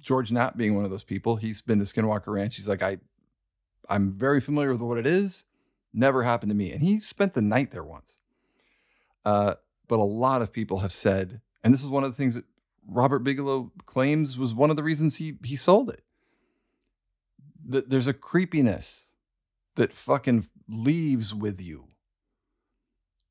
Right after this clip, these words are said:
when you leave the ranch, and it stays.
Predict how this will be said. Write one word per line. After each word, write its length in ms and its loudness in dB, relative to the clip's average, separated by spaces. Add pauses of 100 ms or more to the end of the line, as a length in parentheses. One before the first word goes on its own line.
(200)
when 360 0
you 160 2
leave 220 -6
the 80 -2
ranch, 540 -2 (200)
and 320 0
it 260 -4
stays. 1080 -2